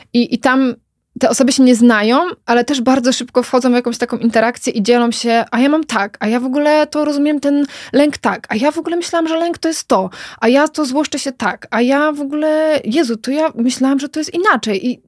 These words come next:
i tam jest taka konfrontacja, że, że to wszystko, co, co, o czym mówisz, nie? Że, czy, co my czytamy, czego się dowiadujemy, każdy z nas w ogóle potem inaczej rozumie, że jakby każdy to filtruje przez swój filtr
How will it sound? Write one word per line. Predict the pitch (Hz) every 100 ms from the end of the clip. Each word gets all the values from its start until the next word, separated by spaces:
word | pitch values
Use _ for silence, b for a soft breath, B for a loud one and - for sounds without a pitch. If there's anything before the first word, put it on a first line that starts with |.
| -
i |
tam | 247 285
jest | 285
taka | 294 285
konfrontacja, | 285 285 269 294 277 277 294
że, | 285 302 294 B B B B B B _ -
że | 254 262 240
to | 277 330
wszystko, | - 277 - -
co, | - 254 226
co, | 254 -
o | 233
czym | 247
mówisz, | 247 226 185
nie? | 208
Że, | 269 233
czy, | 233 156 151
co | -
my | 220
czytamy, | 233 - 202 208 -
czego | 214
się | 214 202
dowiadujemy, | 208 220 220 202 190 233 480 B B B _ _ -
każdy | 247 285 254 254
z |
nas | 240 233
w | 220
ogóle | 214 233
potem | 202 240 220
inaczej | 208 214 - 202
rozumie, | 196 175 180 180 175 -
że | 233 202
jakby | 214 214 208 220 _
każdy | - 226 220
to | 220
filtruje | 208 220 208 214
przez | 220 208 -
swój | - - 220
filtr | 220 202 214 240 -